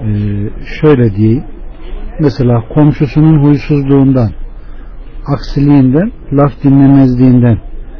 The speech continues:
sahabenin birisi itiraz ettiğinde şikayet ediyor. Şikayette nedir?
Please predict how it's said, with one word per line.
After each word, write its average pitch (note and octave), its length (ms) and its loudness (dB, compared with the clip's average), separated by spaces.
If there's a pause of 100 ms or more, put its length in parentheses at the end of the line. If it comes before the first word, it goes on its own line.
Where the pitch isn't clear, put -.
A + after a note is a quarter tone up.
(280)
sahabenin C3+ 680 2
birisi B2 520 2 (420)
itiraz C3 440 0
ettiğinde A#2+ 680 2
şikayet B2+ 540 0
ediyor. A2+ 300 -4 (1700)
Şikayette D3+ 680 2
nedir? D#3+ 320 2